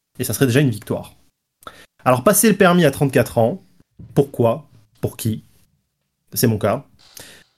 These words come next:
Et tout a commencé un dimanche après-midi de deux mille un au karting indoor de la Penne-sur-Yvonne, petite commune située entre Marseille et Aubagne. Le petit Zach, douze ans, un mètre soixante et quatre-vingt-quinze kilos, les joues rondes et rougies par la fraîcheur d'un jour de février grisâtre,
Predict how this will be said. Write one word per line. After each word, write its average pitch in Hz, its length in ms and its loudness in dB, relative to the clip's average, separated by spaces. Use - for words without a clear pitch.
Et 127 60 -2
tout 202 140 -2
a 226 60 2
commencé 160 300 4
un 147 120 4
dimanche 156 260 2
après-midi 139 380 0
de 123 80 4
deux 120 120 2
mille 117 180 2
un 113 100 2
au 120 120 0
karting 127 400 -2
indoor 120 380 2
de 120 80 0
la 107 100 0
Penne-sur-Yvonne, 110 680 0
petite 135 240 -2
commune 131 300 4
située 123 440 0
entre 110 480 0
Marseille 123 360 0
et 120 40 6
Aubagne. 104 440 0
Le 127 100 0
petit 269 220 2
Zach, 214 400 2
douze 147 280 2
ans, 165 160 4
un 131 60 0
mètre 123 200 0
soixante 135 420 0
et 123 60 0
quatre-vingt-quinze 107 580 -2
kilos, 131 320 -2
les 120 160 4
joues 117 180 2
rondes 131 240 4
et 120 60 4
rougies 113 320 -2
par 120 160 0
la 107 80 2
fraîcheur 123 340 -2
d'un 107 120 0
jour 113 180 -2
de 107 80 0
février 104 400 -4
grisâtre, 101 580 -6